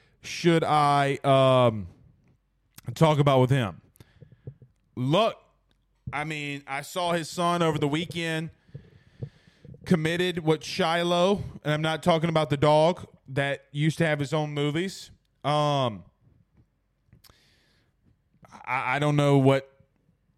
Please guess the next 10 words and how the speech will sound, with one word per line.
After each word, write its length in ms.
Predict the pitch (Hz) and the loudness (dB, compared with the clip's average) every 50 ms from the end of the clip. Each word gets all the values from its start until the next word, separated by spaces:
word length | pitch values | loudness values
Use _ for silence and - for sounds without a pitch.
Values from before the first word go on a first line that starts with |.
| _ _ _ _ _ _ _ _ _ _ _ _ _ _ _ _ _ _ _ _ _ _ _ | _ _ _ _ _ _ _ _ _ _ _ _ _ _ _ _ _ _ _ _ _ _ _
I, 260 | - 135 123 110 131 | -8 -8 -4 -4 -2
I 20 | 135 | 0
don't 160 | 147 147 143 | 0 2 2
know 100 | 139 139 | 2 2
what 160 | 139 135 - | 2 2 0
you 60 | 139 | -2
want 140 | 139 135 131 | -2 0 -2
me 60 | 131 | -2
to 60 | 123 113 | -4 -6
say. 400 | - - 143 147 156 151 127 | -4 0 2 2 2 0 -2